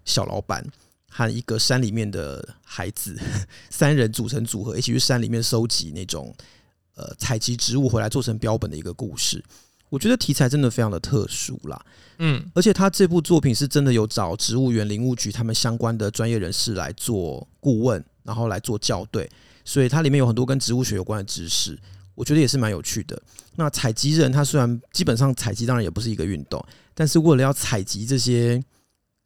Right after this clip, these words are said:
Speaker 1: 呃，深山里面的植物，也是有各种上山下海的活要干。那身手真的必须要很好，所以当初也是想说，诶，看看它里面有些什么这样子。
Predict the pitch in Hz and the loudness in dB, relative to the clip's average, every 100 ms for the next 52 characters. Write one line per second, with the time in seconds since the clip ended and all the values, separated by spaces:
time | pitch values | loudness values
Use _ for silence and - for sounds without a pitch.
0 | _ - - - - 160 165 147 120 123 | _ -10 -6 0 4 4 4 4 4 4
1 | 110 110 104 127 107 - _ _ _ - | 2 0 0 0 0 -4 _ _ _ -2
2 | 113 175 120 - 147 123 107 - 127 123 | 2 4 4 6 6 6 0 0 2 2
3 | 127 131 104 90 85 - - 95 76 - | 2 2 0 -2 -6 -6 -6 -4 -6 -6
4 | - - - _ _ - 113 104 101 - | -8 -8 -14 _ _ -4 0 0 -2 -10
5 | _ - - 156 135 123 127 127 117 123 | _ -2 4 4 4 4 4 4 2 2
6 | 110 110 - - - - _ - - 117 | 2 -2 -6 -14 -14 -18 _ -6 2 4
7 | 113 110 - 156 151 127 139 110 101 127 | 2 0 -2 0 4 4 4 0 0 -2
8 | 127 - 170 165 135 135 104 107 104 104 | 0 0 2 2 2 2 0 -2 -2 -2
9 | - 65 53 57 69 62 - 71 | -2 -4 -10 -12 -12 -10 -12 -12